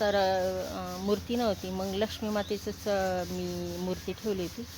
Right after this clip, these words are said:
पण इतकं अट्रॅक्टिव्ह दिसत होतं आणि शिवाय हे पाणी पण असं व्हायचं आणि तिथं असं मस्त. आणि तो व्हिडिओ पण मी टाकलेला आहे बघा. चला आता यावेळेस साची जर सचिन त्यांनी केलं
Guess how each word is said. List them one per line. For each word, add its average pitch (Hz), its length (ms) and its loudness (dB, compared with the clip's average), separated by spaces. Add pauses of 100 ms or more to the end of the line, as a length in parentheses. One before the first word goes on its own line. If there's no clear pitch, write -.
(300)
पण 240 100 2
इतकं 262 220 6
अट्रॅक्टिव्ह 269 560 6
दिसत 247 200 -2
होतं 220 360 2
आणि 208 240 2 (100)
शिवाय 247 160 0
हे 233 140 0
पाणी 196 300 2
पण 202 340 -2
असं 185 600 2 (300)
व्हायचं 202 400 0
आणि 180 260 -4
तिथं 208 280 -8
असं 202 200 -4
मस्त. 196 360 -2 (840)
आणि 185 280 -4
तो 214 60 4
व्हिडिओ 226 320 8
पण 240 180 2
मी 247 120 2
टाकलेला 220 480 0
आहे 185 120 2
बघा. 190 200 -2 (2000)
चला 269 160 8
आता 254 180 4 (520)
यावेळेस 254 560 10
साची 254 520 2
जर 247 160 2
सचिन 233 380 -6
त्यांनी 240 240 2
केलं 220 260 2